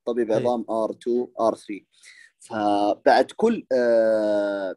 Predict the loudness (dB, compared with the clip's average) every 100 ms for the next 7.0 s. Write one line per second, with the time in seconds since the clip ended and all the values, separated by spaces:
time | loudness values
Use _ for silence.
0 | -10 -10 -4 -4 -2 0 2 4 2 0
1 | 2 4 4 -2 -8 -10 -6 2 4 4
2 | 2 -2 -2 0 2 2 0 -2 0 -2
3 | -2 -8 -12 -10 -10 -10 -6 -6 -6 _
4 | _ _ _ -6 0 2 4 2 2 2
5 | 4 4 2 0 -2 -6 -8 -6 -4 0
6 | 0 -2 -4 0 0 0 -2 2 4 2